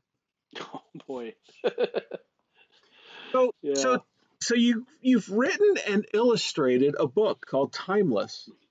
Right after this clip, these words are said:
Speaker 1: Right.
Speaker 2: Um, and, and the, you, you sort of put yourself into a place in the history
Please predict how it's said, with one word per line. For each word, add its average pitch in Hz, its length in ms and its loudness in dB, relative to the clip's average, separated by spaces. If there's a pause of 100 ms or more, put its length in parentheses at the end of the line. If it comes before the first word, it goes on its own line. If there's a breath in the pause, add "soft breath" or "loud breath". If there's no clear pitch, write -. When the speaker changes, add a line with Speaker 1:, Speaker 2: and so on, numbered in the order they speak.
(680)
Speaker 1:
Right. 117 300 -10 (720)
Speaker 2:
Um, 139 500 0 (880)
and, 180 160 0 (120)
and 170 220 2
the, 170 360 2 (280)
you, 247 300 -2
you 165 140 -4
sort 226 320 0
of 180 160 -2 (120)
put - 200 -4
yourself 131 480 0
into 135 280 0
a 117 60 2
place 135 680 -2
in 120 440 0
the 123 80 -2
history 113 720 -2